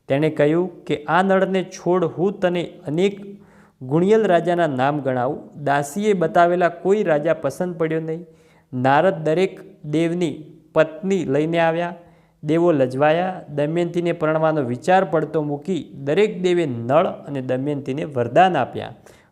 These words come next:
અને પછી દેવો વિમાનમાં બેસી સ્વર્ગમાં ગયા. નળ અને દમયંતીને ત્યાં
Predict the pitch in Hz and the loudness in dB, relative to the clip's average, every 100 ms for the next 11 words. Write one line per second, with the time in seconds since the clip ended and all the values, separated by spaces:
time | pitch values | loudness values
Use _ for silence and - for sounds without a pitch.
0 | 123 120 123 120 139 120 123 147 147 151 | -6 -4 -2 -2 -2 0 2 4 2 0
1 | 123 127 160 160 151 131 117 - - - | -4 0 2 2 2 0 0 -2 -10 -12
2 | - - 156 180 196 180 120 104 98 - | -16 -4 -2 0 2 2 2 -2 -4 -12
3 | - - - _ - 120 135 160 180 - | -18 -20 -20 _ -14 -2 2 4 2 -6
4 | - - _ - 135 135 135 165 196 175 | -18 -20 _ -8 -6 0 0 0 -2 0
5 | 196 185 180 175 | -2 -2 0 0